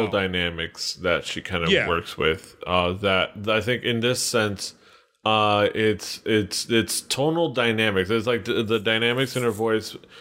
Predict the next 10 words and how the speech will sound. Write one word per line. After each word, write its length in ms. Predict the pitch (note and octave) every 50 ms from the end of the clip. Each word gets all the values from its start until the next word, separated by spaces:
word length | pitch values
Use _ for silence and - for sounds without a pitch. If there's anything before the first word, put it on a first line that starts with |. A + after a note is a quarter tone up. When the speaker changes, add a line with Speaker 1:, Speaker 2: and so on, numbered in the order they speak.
| - _
Speaker 2:
help 300 | - A#2 A#2 A#2 - -
to 140 | - A#2+ A2+
kind 240 | - - A2+ G#2+ G#2+
of, 220 | G#2+ G#2 F#2 -
like, 300 | G#2+ G2+ G2 - - - - - - - - - - - - - - _ _ _ _ _ _ _
v-, 580 | A#2+ A2+ - - - B2 A2 G2+ G2 G2 G2+ - -
uh, 160 | A#2+ A2 G#2
make 260 | F#2+ G2+ A2 A2 -
a 80 | A#2+ A2+
good 200 | F#2+ A#2+ A2+